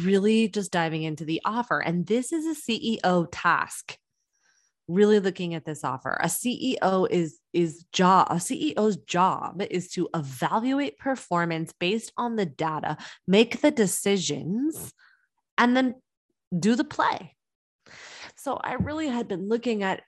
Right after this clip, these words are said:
data from, you know, seven, seven, eight launches, looking at it, wh-, wh-, what went well, what didn't go well, what got, and then, and then what happened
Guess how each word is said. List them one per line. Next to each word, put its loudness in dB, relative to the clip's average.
data 4
from, -2
you -2
know, 4
seven, -4
seven, -2
eight 2
launches, 0
looking 4
at 6
it, 4
wh-, -4
wh-, -2
what 6
went 6
well, 8
what 2
didn't 0
go 0
well, 2
what 2
got, 6
and 0
then, -2
and -6
then 4
what 0
happened -6